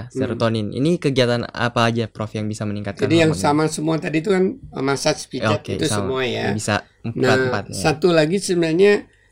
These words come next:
Speaker 1: hampir semua hormon tadi, eh, perlu vitamin D, tapi khusus untuk yang terakhir ini, serotonin itu perlu vitamin D-nya lebih, eh, tinggi lagi.
Speaker 2: Oke.
Speaker 1: Karena itu aktivitas paparan matahari berjemur,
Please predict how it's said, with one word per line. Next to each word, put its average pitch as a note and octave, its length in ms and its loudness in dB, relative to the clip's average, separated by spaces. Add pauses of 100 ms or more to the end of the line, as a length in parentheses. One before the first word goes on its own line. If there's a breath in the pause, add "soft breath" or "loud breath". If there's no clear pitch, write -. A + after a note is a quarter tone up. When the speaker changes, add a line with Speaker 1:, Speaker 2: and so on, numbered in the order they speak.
(200 soft breath)
Speaker 1:
hampir A3+ 480 2
semua F#3 400 4
hormon E3 380 2
tadi, D#3 500 4
eh, C#3 340 -2
perlu D3+ 280 -2
vitamin C3+ 680 0
D, B2 60 2 (300)
tapi G3 520 4
khusus F#3+ 480 -2
untuk D3 280 -6
yang C#3+ 220 0
terakhir C#3 400 -2
ini, D#3 320 4
serotonin C#3+ 680 -2
itu G3 260 2 (400 soft breath)
perlu E3+ 280 0
vitamin D#3 480 0
D-nya D3 340 0
lebih, C3 300 -2 (300)
eh, - 120 -10
tinggi B2+ 340 -4
lagi. B2 460 -2
Speaker 2:
Oke. - 20 -8
Speaker 1:
Karena E3+ 240 -2
itu F#3+ 220 -2 (260 loud breath)
aktivitas D3 720 -4 (300)
paparan C#3+ 420 0
matahari D3 480 -2
berjemur, A#2+ 640 -2